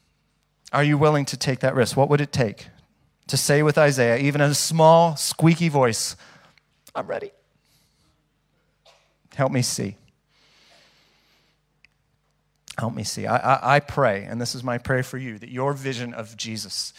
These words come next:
your vision of God would be so big that you would see him the way Thomas saw him, that you would fall down in your face in worship, "My Lord and my God, here I am,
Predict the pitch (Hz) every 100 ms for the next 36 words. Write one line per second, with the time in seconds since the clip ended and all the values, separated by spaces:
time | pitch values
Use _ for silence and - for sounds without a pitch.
0 | - - 127 139 151 147 127 110 - 113
1 | 110 110 107 110 - - - - 131 147
2 | 127 123 92 - - _ _ _ _ _
3 | - _ 135 160 165 170 - - 156 139
4 | 120 117 113 104 117 110 101 - 92 90
5 | 107 _ _ _ _ _ _ _ _ _
6 | 127 127 139 - - - 139 160 156 143
7 | 139 131 - 120 110 - - 135 - -
8 | 120 110 123 - 120 - 185 175 _ _
9 | - 113 117 110 101 95 - 113 - -
10 | - - - _ _ _ _ _ _ _
11 | _ _ _ _ _ _ _ - 117 113
12 | 101 107 95 117